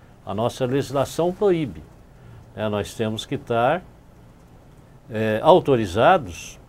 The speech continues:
por escrito. E o documento de autorização tem que ser um documento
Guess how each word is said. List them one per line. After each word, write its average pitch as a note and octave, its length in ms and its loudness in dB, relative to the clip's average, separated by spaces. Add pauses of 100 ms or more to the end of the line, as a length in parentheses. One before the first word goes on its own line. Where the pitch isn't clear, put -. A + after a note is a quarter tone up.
por A2+ 140 -4
escrito. A3 440 -4 (800)
E A#2 80 0
o F3 60 4
documento E3+ 640 4
de A#2 100 -4
autorização A#2+ 920 2
tem A2+ 180 -8
que - 80 -12
ser - 120 -6
um D#3+ 80 0
documento F3+ 800 0